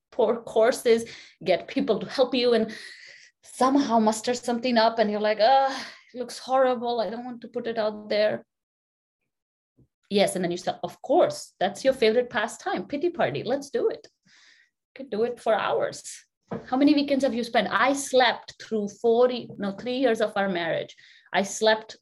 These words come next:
Saturday all day, Sunday all day, because I couldn't get myself to get up and, like, do the things I wanted to do. I was so depressed. So I threw myself a pity party. I would wake up at e-, eight or nine, eat something, and eleven o'clock I'll fall asleep, and I'll wake up at six and I'll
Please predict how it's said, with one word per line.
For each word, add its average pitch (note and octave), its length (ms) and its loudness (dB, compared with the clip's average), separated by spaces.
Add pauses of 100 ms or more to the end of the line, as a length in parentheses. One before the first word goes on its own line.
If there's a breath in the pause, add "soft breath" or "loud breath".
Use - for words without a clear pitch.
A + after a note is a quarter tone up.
(140)
Saturday G#3 680 -2
all G3 220 4
day, G3 160 -2
Sunday F#3+ 380 -4
all E3 260 -4
day, - 120 -16 (1500)
because A#3 240 -4
I A#3 80 2
couldn't A#3 560 -2
get A3 240 -2
myself G3+ 580 -6
to - 140 -8
get F3+ 160 2
up F#3 180 2
and, F3 100 -2
like, E3+ 220 -4
do F#3+ 140 -2
the F3+ 80 -6
things E3 260 -8
I D#3 60 -4
wanted D#3 320 -12
to D3 80 -18
do. - 120 -16
I - 280 -20
was - 120 -20
so G3 160 -2
depressed. - 680 -8 (1500)
So - 100 -8
I F3+ 60 -8 (160)
threw G3+ 160 -4
myself F#3+ 320 -2
a E3 40 -8
pity F3 220 -4
party. E3+ 260 -2
I D#3+ 40 0
would E3 100 -2
wake E3+ 220 0
up F3 120 -2
at E3 200 -2
e-, - 260 -12
eight D#3+ 220 -4
or D#3+ 100 -2
nine, E3 460 -2
eat E3 240 -8
something, F#3+ 460 -6
and E3 80 -2
eleven D3+ 360 -2
o'clock D3+ 340 -2
I'll D3 120 -4
fall C3 180 -4
asleep, D3 380 -10
and C#3 80 -6
I'll A2 100 -8
wake C#3 180 -8
up E3 120 -6
at C3+ 100 -8
six - 400 -6
and C#3+ 140 -2
I'll C#3+ 120 -8